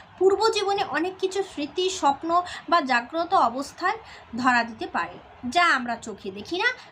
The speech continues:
কানে শুনি না, ইন্দ্রিয় দিয়ে বোধ করি না। তা যে নেই তা নয়, আমাদের ইন্দ্রিয়গুলির শক্তি সীমাবদ্ধতাই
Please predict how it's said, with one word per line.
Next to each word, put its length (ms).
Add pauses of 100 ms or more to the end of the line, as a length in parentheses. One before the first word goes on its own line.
(120)
কানে 280
শুনি 300
না, 140 (340)
ইন্দ্রিয় 460
দিয়ে 140
বোধ 340
করি 220
না। 200 (160)
তা 120
যে 140
নেই 380 (120)
তা 200
নয়, 260 (140)
আমাদের 240
ইন্দ্রিয়গুলির 540
শক্তি 380
সীমাবদ্ধতাই 960